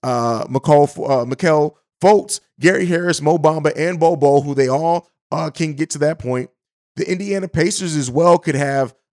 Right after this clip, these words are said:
um, up to fifty million dollars in cap space. So the Bulls aren't set. The Utah Jazz also could have forty million dollars in cap space. So that doesn't put the Bulls, as far as having tons of cap space,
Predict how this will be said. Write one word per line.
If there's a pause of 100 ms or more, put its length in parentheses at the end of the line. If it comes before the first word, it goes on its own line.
um,
up
to
fifty
million
dollars
in
cap
space.
So (400)
the
Bulls
aren't
set.
The
Utah
Jazz
also
could
have
forty
million
dollars
in
cap
space.
So
that
doesn't
put
the
Bulls, (160)
as
far
as
having
tons
of
cap
space,